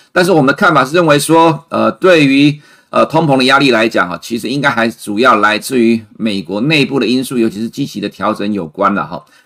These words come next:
再来就是今天凌晨的美股哈，狭幅震荡，等待六月十号美国五月的C P I这一点了。其实我们在这几天，今天礼拜三了，我们从礼拜一到昨天，今天我们讲的都是同样的东西，就是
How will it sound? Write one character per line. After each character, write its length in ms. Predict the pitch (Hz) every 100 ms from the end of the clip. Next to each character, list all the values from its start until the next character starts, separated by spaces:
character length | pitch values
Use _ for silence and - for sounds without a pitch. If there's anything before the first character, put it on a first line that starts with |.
| _ _
再 180 | 208
来 40 | 196
就 140 | 202
是 80 | 202
今 240 | - 208
天 260 | 170 196 190
凌 180 | 160 175
晨 240 | 151 151
的 120 | 143
美 260 | 123 120 156
股 180 | 151 85
哈， 220 | 82 85
狭 300 | - 110 135
幅 180 | 139 120
震 280 | - 139 110
荡， 280 | 123 98 80
等 300 | - 95 85 78
待 320 | 135 117 90 _ _ _
六 160 | - 165
月 80 | 156
十 200 | - 139
号 120 | 127
美 180 | 110 101
国 180 | 110
五 200 | 87 90
月 200 | 101 123
的 80 | 101
C 220 | 98 -
P 140 | 113 110
I 100 | 110
这 160 | -
一 100 | 113
点 160 | 110 87
了。 120 | 80 -
其 100 | 123
实 80 | 143
我 60 |
们 100 | 120
在 220 | 156 156
这 180 | 135 156
几 160 | 151 151
天， 160 | 127
今 100 | 120
天 60 | 151
礼 100 | 113
拜 160 | 131 123
三 260 | - 117
了， 160 | 110 92
我 40 |
们 100 | 98
从 160 | 127 131
礼 140 | 113
拜 180 | 131 135
一 160 | 139 139
到 220 | 143 120
昨 200 | - 107
天， 220 | 120 117
今 160 | 120 123
天 180 | 123
我 60 | 113
们 100 | 101
讲 160 | - 90
的 60 |
都 80 | 90
是 80 | 117
同 180 | - 107
样 140 | 120
的 60 | 104
东 180 | 110
西， 220 | 113 104 104
就 100 | 113
是 240 | 123 113